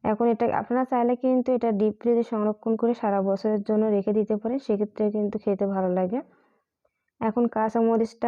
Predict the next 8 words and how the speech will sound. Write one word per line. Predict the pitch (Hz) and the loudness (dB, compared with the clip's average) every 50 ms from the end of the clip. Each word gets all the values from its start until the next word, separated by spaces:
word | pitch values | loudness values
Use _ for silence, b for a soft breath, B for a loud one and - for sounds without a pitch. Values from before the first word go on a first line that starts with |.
| 233 | 2
আমি | 220 208 208 208 | 2 2 2 0
কাউচি | 208 - 208 202 208 202 208 196 | 0 0 -2 -2 0 0 -2 0
দিয়ে | 196 214 240 233 | 2 2 2 2
এরকম | 220 208 - 208 202 | 0 -2 -4 -4 -4
টুকরো | 196 - 220 214 - 220 214 | -2 -2 -2 0 0 0 0
করে | - 240 269 294 285 | 0 0 0 0 0
কেটে | - 214 190 180 | 0 0 0 0
নিব। | 170 170 170 165 | 0 -2 -2 -4